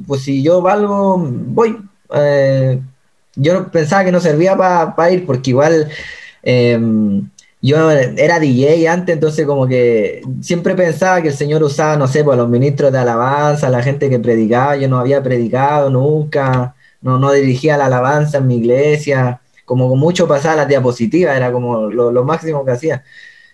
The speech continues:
Eh, iba, por supuesto, a la iglesia, me congregaba, quería servir en lo máximo que pudiera.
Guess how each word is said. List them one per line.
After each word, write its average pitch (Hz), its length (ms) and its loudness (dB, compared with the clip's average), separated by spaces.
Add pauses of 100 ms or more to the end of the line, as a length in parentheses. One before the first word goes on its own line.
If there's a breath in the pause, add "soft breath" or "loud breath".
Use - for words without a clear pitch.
(120 loud breath)
Eh, 123 560 0
iba, 165 640 2
por 151 140 2
supuesto, 151 400 0
a 147 40 2
la 139 80 4
iglesia, 147 440 2
me 135 140 2
congregaba, 123 840 2
quería 127 260 2
servir 143 340 2
en 139 80 0
lo 139 80 2
máximo 151 400 0
que 139 100 2
pudiera. 165 580 0